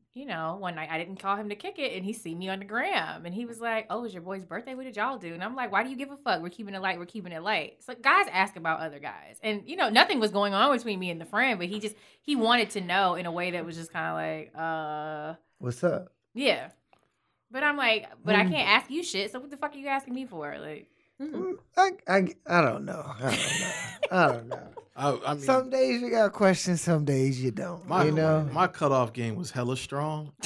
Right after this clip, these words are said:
Speaker 4: You know what I mean? No, for real, man, because I'm one of those take it or leave it. So if I, if I even caught a whiff that I was, like,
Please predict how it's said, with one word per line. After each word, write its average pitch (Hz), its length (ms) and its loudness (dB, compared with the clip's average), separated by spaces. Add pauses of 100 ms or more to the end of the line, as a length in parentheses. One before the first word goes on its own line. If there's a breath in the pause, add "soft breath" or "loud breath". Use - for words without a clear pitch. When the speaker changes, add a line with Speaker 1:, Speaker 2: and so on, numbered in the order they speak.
Speaker 4:
You 120 60 -2
know 123 80 2
what 127 120 2
I 127 40 2
mean? 127 140 -6
No, 151 240 4
for 147 180 -4
real, 147 200 4
man, 120 180 -2
because 127 260 -6
I'm 156 160 0
one 143 160 2
of 123 60 2
those 117 100 0
take 127 240 -2
it 110 100 -6
or 107 60 -8
leave 143 260 -2
it. 147 180 -4 (380 soft breath)
So 123 240 0
if 113 100 -2
I, 143 160 4
if 131 200 2
I 156 160 4
even 135 160 2
caught 135 240 2
a 120 40 2
whiff 131 220 2
that - 80 -8
I 127 80 2
was, 117 200 -2
like, 110 260 -6